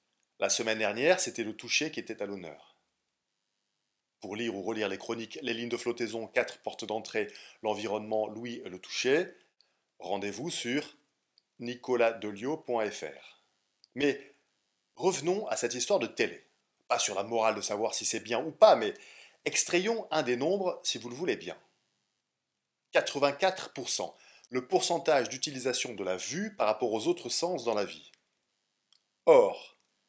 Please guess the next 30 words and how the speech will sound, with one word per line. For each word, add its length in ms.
il 120
y 60
a 80
deux 160
semaines, 420
je 140
vous 120
parlais 240
de 80
l'ouïe, 480
de 80
la 100
différence 800
fondamentale 1080
entre 420
entendre 680
et 240
écouter. 440
Toujours 280
cette 200
histoire 220
de 80
passif 440
et 80
d'actif 440
qui 100
me 100
tient 160
à 80
cœur, 400